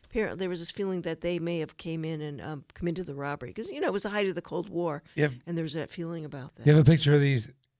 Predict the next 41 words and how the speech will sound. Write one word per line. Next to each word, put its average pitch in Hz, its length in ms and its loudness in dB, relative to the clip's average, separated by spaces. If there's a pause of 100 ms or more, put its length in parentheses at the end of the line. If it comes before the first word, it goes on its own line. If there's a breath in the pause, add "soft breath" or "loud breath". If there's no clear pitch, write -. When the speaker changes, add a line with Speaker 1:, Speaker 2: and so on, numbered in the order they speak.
Speaker 2:
Captain 156 360 6
Marvel 151 300 6
and 117 120 4
Captain 123 300 2
Marvel 110 260 0
Junior 123 540 2
Speaker 1:
<laughs> 202 40 -10
Speaker 2:
masks. 123 360 2
They're 135 240 4
really 196 360 8
creepy. 123 480 0 (160)
Speaker 1:
They 226 220 6
are. 269 140 6
Speaker 2:
They 147 80 6
kinda 240 240 8
look, 247 280 6 (400)
folks, 208 280 6
if 151 100 2
you 160 100 4
picture 180 360 6
Clark - 440 6
Kent, 160 340 4
the 135 100 0
real 151 340 6
original 143 400 4
Clark - 380 -2
Kent 131 320 -2 (120)
in 123 120 0
a 120 40 2
rubber 131 280 6
mask, 127 320 4
it's 113 160 -6 (100)
kind 175 320 4
of 151 100 4
like 143 220 4
that, 135 300 2
little 131 240 0
Speaker 1:
Yeah. 110 100 -10
Speaker 2:
curl 135 260 0
of 104 120 -6
hair. 127 360 0